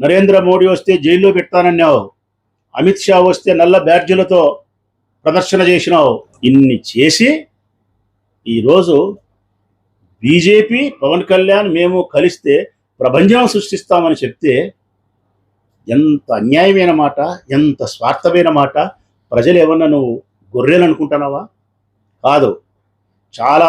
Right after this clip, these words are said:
వివేకవంతులు ఈ ఆంధ్రప్రదేశ్ రాష్ట్ర ప్రజలు. తెలుగు భాష మాట్లాడే ప్రతి తెలుగువాడు చాలా యోగ్యత కలిగిన వాడు, వివేకవంతుడు, విచక్షణా జ్ఞానం కలిగిన వాడు. నీ దొంగ ఆటలన్నీ,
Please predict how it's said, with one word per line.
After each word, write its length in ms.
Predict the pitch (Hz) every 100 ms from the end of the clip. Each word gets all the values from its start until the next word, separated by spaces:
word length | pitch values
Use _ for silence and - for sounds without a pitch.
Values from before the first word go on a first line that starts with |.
| 160
వివేకవంతులు 580 | 147 160 151 147 127 120 -
ఈ 20 | 127 139
ఆంధ్రప్రదేశ్ 460 | 151 147 143 135 131
రాష్ట్ర 240 | 135 135 135
ప్రజలు. 260 | 135 131 110 -
తెలుగు 200 | 135 151 147
భాష 140 | 147 151 151
మాట్లాడే 340 | 175 151 139 135
ప్రతి 140 | 139 135
తెలుగువాడు 460 | 139 151 151 147 147 - _ _ _
చాలా 280 | 139 180 208 202
యోగ్యత 280 | 180 156 160 156
కలిగిన 220 | 156 156 147
వాడు, 200 | 139 107 92
వివేకవంతుడు, 560 | 147 165 160 151 151 156
విచక్షణా 360 | 135 - - 151 139
జ్ఞానం 260 | 139 139 135
కలిగిన 220 | 135 131 127
వాడు. 200 | 117 92 - _ _ _ _ _ _
నీ 120 | 113 117 90
దొంగ 220 | 120 139 151 139
ఆటలన్నీ, 500 | 160 151 143 135